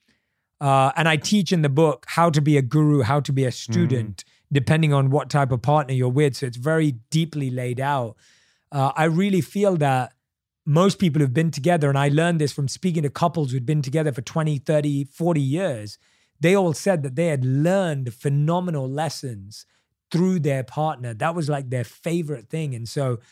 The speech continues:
Speaker 1: to me, that's what I was trying to get at in this chapter.
Speaker 2: Yeah, it, it's a, it's a brilliant chapter. It really is. And, you know, I guess I love it because I've experienced a lot of it as well. You know, I've recently just celebrated fifteen years of marriage with my wife,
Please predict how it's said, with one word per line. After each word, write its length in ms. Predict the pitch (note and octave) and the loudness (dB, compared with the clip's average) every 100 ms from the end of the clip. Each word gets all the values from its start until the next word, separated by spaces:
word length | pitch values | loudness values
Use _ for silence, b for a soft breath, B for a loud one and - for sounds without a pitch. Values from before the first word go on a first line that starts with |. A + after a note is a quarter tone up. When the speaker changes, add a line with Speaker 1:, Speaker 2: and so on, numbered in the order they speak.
| b b - | b b -2
Speaker 1:
to 100 | D#3 | 2
me, 180 | E3+ | 4
that's 260 | D3+ D#3+ - | 4 0 -2
what 80 | D3+ | -4
I 60 | C3+ | -2
was 100 | B2+ | -4
trying 180 | C3+ | -6
to 80 | B2 | -4
get 160 | A2+ C3 | -4 -4
at 140 | A#2+ | -6
in 100 | G2+ | -8
this 160 | A2+ G#2+ | -10 -10
chapter. 520 | - B2+ _ A2+ G#2+ _ _ _ _ | -10 -12 _ -16 -16 _ _ _ _
Speaker 2:
Yeah, 140 | A#2+ A#2 | -4 -2
it, 180 | D3+ D3 | -2 -4
it's 160 | C#3 | -6
a, 60 | C#3+ | -8
it's 140 | - A#2+ | -8 -8
a 40 | |
brilliant 380 | A#2 C#3 C#3 C3 | 0 2 2 -2
chapter. 400 | - G#2+ - A#2+ | -6 -8 -8 -8
It 100 | B2 | -6
really 280 | A#2 B2 A2+ | -6 -4 -2
is. 260 | G#2 G2 - - | -4 -6 -14 -10
And, 440 | G#2 G#2 G#2 F#2+ - - b b b b b b _ _ _ _ _ _ _ | -8 -6 -8 -10 -14 -16 b b b b b b _ _ _ _ _ _ _
you 100 | B2 | -6
know, 240 | A2+ G#2+ - - _ _ _ _ - | -4 -4 -8 -18 _ _ _ _ -8
I 80 | C3+ | -4
guess 240 | D3 B2 | -2 -2
I 120 | C3+ B2 | -2 0
love 320 | A#2+ B2 D3 | 0 0 0
it 160 | B2 - | -2 -4
because 300 | C3 A#2+ G#2+ | -6 -6 -2
I've 380 | A2 G#2+ - _ | -2 -2 -8 _
experienced 680 | C#3 - - D3 D3 C#3+ - | -14 -14 -4 -2 0 -2 -6
a 40 | A#2 | -4
lot 160 | A2 | -4
of 160 | G#2 - | -4 -6
it 120 | A2 | -6
as 180 | A#2+ - | -6 -4
well. 400 | B2+ C3 A2+ G2+ | 0 0 0 -2
You 60 | A2+ | -6
know, 120 | A2+ | -4
I've 200 | G#2+ G#2 _ - | -4 -6 _ -4
recently 600 | C3+ B2+ D#3+ B2+ A#2+ A2+ | -2 -2 -4 -4 -4 -4
just 220 | A#2 - | -6 -6
celebrated 420 | B2 A#2 A#2+ B2 | -6 -4 -6 -8
fifteen 600 | - C3 - C#3+ C#3+ C3 | -6 -8 -2 0 2 0
years 400 | A#2+ A2+ G2+ - | -2 -2 -2 -6
of 120 | G#2 | -8
marriage 400 | A2+ A2+ A2 G#2+ | -4 -2 -2 -4
with 100 | A#2+ | -4
my 200 | A2 D3 | -2 0
wife, 460 | C#3+ G2+ F2+ E2 - | 2 0 -2 -8 -20